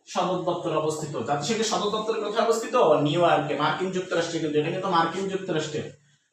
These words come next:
মার্কিন যুক্তরাষ্ট্রের নিউ ইয়র্কের ম্যানহাটন দ্বীপে। বলতে সবার কাছে একটা প্রশ্ন এগুলো, মার্কিন যুক্তরাষ্ট্রের রাজধানী কি? এটা একটু লিখে যাবেন। মার্কিন যুক্তরাষ্ট্রের রাজধানীর নাম কি? মার্কিন যুক্তরাষ্ট্রের রাজধানীর নাম কি?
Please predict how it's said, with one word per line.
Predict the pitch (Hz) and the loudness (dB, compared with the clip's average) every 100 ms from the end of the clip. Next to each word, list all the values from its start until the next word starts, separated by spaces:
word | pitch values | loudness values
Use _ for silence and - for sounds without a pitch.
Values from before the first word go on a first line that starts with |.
| - | -4
মার্কিন | 156 175 214 220 | 0 0 0 2
যুক্তরাষ্ট্রের | 226 226 226 226 | 2 2 2 0
নিউ | 185 185 | 2 2
ইয়র্কের | 190 165 - | 2 2 0
ম্যানহাটন | 190 165 170 160 156 | 0 0 0 -2 -4
দ্বীপে। | 151 143 - - - _ - | -4 -2 -4 -6 -16 _ -2
বলতে | 214 233 240 226 - | 2 4 4 2 0
সবার | 226 220 240 | 2 6 6
কাছে | 247 240 | 6 2
একটা | 240 | 0
প্রশ্ন | - 247 - 247 | 0 0 0 2
এগুলো, | 233 202 | 4 4
মার্কিন | 170 185 208 226 254 | 6 8 6 4 -4
যুক্তরাষ্ট্রের | 226 240 - 240 240 233 196 | -4 -4 -4 -4 -2 -2 2
রাজধানী | 190 202 185 233 220 | 4 4 4 4 4
কি? | 202 180 | 4 2
এটা | 180 | 2
একটু | 202 226 | 0 0
লিখে | 202 208 202 | 0 2 2
যাবেন। | 190 160 - - _ _ 165 | 4 4 2 -6 _ _ 0
মার্কিন | 175 196 233 220 | 2 2 0 -2
যুক্তরাষ্ট্রের | 220 226 214 214 220 185 | -2 0 -2 0 0 2
রাজধানীর | 185 180 180 214 208 202 | 2 2 0 -2 0 0
নাম | 185 185 180 | 0 0 2
কি? | 170 | 2
মার্কিন | 147 160 175 214 208 | 2 0 0 -2 -2
যুক্তরাষ্ট্রের | 208 220 196 - 202 | -2 -2 -4 -2 -2
রাজধানীর | 175 175 - 202 196 190 | 2 0 0 -4 -4 -2
নাম | 185 180 | 0 0
কি? | 185 165 - | 0 0 0